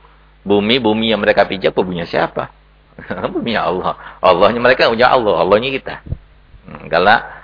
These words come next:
Allah yang mereka punya itu enggak seperti Allahnya kita. Allah-Allahan yang mereka itu. Nah, kalau kita kan Allah sungguhan gitu. Nah, itu loh maksudnya. Nah, jadi artinya, jadi yang berhak untuk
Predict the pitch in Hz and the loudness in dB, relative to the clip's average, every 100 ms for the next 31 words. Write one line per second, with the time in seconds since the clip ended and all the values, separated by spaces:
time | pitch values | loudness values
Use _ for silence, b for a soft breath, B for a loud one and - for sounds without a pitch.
0 | 107 107 110 107 104 104 101 98 98 98 | 0 4 4 4 2 0 0 -2 -4 -4
1 | 87 87 160 123 87 92 92 85 85 87 | -4 -4 -4 -2 -2 -2 -4 -4 -4 -4
2 | 90 131 - 76 - - - _ _ _ | -8 -10 -12 -14 -16 -20 -20 _ _ _
3 | _ _ _ _ _ _ _ _ _ - | _ _ _ _ _ _ _ _ _ -4
4 | 90 92 85 92 95 98 87 82 78 78 | 0 2 2 2 2 2 0 -4 -8 -6
5 | 73 - 53 - - _ _ _ _ _ | -6 -6 -10 -12 -20 _ _ _ _ _
6 | _ - 76 78 78 131 131 107 104 - | _ -14 -8 -6 -2 0 2 2 0 -4
7 | 98 113 78 78 71 71 - 76 78 85 | -4 -4 -4 -6 -14 -16 -16 -14 -10 -4
8 | 92 80 - 65 78 _ _ _ _ _ | -2 -2 -4 -12 -14 _ _ _ _ _
9 | _ - 80 95 113 110 - 107 104 107 | _ -14 -6 2 4 4 2 0 0 -2
10 | 143 202 - - _ _ - 113 127 139 | -2 -2 -8 -20 _ _ 0 2 4 4
11 | 135 135 131 - 190 - 160 143 156 | 4 4 4 4 0 2 -2 2 2